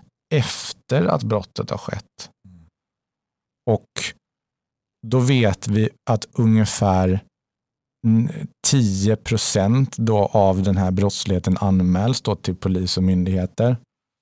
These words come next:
Det är alltså nittio procent som aldrig anmäls. Och vi får kännedom om tio procent, oftast lite mindre, men tio procent ungefär kan man säga som kommer till myndigheters kännedom just gällande sexualbrotten. Och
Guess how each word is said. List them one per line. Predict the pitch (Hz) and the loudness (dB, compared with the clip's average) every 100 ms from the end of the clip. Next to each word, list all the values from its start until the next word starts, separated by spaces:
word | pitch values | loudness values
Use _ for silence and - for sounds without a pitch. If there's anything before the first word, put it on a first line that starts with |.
| _ _ _ _ 107 | _ _ _ _ -2
Det | |
är | 110 | 0
alltså | 107 110 | 2 2
nittio | 110 117 - _ - 110 | 4 2 -2 _ -6 -4
procent | 98 123 110 98 | -2 0 2 2
som | 101 98 | 2 2
aldrig | 95 92 | 2 2
anmäls. | 98 98 92 85 107 131 - - _ _ _ _ _ _ _ _ _ | 2 4 2 0 -2 -2 -4 -8 _ _ _ _ _ _ _ _ _
Och | 104 101 | -2 0
vi | |
får | 95 107 | 0 -2
kännedom | - 101 98 98 95 | 0 2 2 2 4
om | 92 90 90 - _ _ - | 4 2 0 -6 _ _ -4
tio | 107 95 92 | 0 2 0
procent, | - 95 92 92 95 | -2 -2 0 0 0
oftast | 87 98 - | -2 -4 -4
lite | 92 98 | -2 2
mindre, | 98 92 90 90 | 2 2 2 2
men | 98 104 98 | 2 0 -2
tio | - 120 98 95 | -2 0 0 -2
procent | - 92 92 90 | -4 -2 0 0
ungefär | 95 90 - 90 | 2 0 0 -2
kan | - 92 | -2 -2
man | 87 | 0
säga | - 95 87 | 0 0 0
som | - 92 | -2 -2
kommer | 95 90 | 0 0
till | 87 92 | 0 2
myndigheters | 92 92 92 90 92 | 4 4 2 0 -2
kännedom | - 95 87 82 95 | 0 2 2 2 2
just | 95 - | 2 0
gällande | 95 92 87 | 0 2 0
sexualbrotten. | 82 90 - 92 90 92 - 104 107 - - - - - - _ 117 | 0 -2 0 0 0 -4 -2 -2 -2 -6 -20 -20 -20 -20 -20 _ 2
Och | 107 | 2